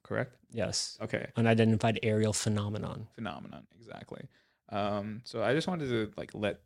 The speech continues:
Speaker 1: the audience know what the tone of the podcast is. Is this what they can expect every episode, or is it, are you trying to convince me? Are you trying to convince the audience, or are you just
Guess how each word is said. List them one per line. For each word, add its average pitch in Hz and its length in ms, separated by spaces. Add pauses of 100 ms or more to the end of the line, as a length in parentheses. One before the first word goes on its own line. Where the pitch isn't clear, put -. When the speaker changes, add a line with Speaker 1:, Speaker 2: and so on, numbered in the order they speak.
Speaker 1:
the - 180
audience - 600
know - 320 (320)
what 107 220 (500)
the 104 100
tone 101 540
of - 100
the - 60
podcast - 420
is. - 60
Is 110 140
this 113 280
what 117 160 (260)
they 107 140
can 110 160
expect - 640
every 104 760
episode, 135 580 (100)
or 104 380 (360)
is 104 200
it, 98 380 (280)
are 117 120
you 117 180
trying 117 280
to 107 100 (420)
convince 110 720
me? 135 380
Are 110 120
you 113 80
trying 117 200
to 110 80
convince 104 560
the - 260
audience, 139 720
or 113 400
are 113 100
you 107 140
just 107 380